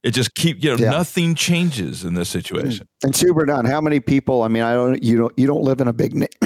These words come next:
Speaker 2: excuse me, neighborhood or anything, but most of these, uh, uh, particularly, uh, like, gated communities and other things like that will mandate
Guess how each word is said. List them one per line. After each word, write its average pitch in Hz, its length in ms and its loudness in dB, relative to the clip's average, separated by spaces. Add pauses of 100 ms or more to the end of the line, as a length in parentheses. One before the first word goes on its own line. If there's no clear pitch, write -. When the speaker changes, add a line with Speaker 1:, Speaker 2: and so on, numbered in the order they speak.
(120)
Speaker 2:
excuse 147 300 2
me, 127 100 2
neighborhood 120 540 2
or 98 100 0
anything, 95 380 -2
but 95 200 -2 (1040)
most 139 320 -4
of 139 80 0
these, 123 240 0
uh, 92 200 0 (440)
uh, 87 180 -2
particularly, 98 600 0
uh, 82 340 -4 (840)
like, 90 360 -6
gated 107 420 0 (260)
communities 95 540 2
and 92 80 2
other 95 180 0
things 98 220 -2
like 87 220 -2
that 110 300 -2
will 90 300 0 (320)
mandate 120 640 0